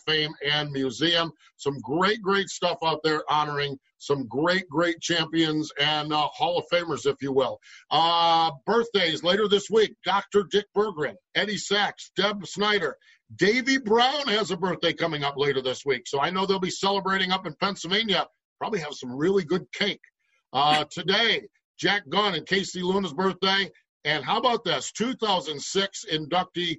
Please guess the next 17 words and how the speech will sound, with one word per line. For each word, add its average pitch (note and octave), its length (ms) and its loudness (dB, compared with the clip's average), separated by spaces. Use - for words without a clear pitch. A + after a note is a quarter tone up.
Jimmy G#3+ 420 2
Sills. - 720 -4
Now, C#3+ 320 -2
Jimmy A#3+ 320 0
played G#3+ 300 2
football D#3 540 0
in D#3 80 -2
North D#3 260 0
Carolina F3+ 480 2
prior G3+ 300 0
to G#3 60 4
moving A3+ 340 0
back E3+ 220 -2
to D#3 60 -10
Nor-, F3+ 220 -2
uh, D3+ 220 0
California, G3 640 0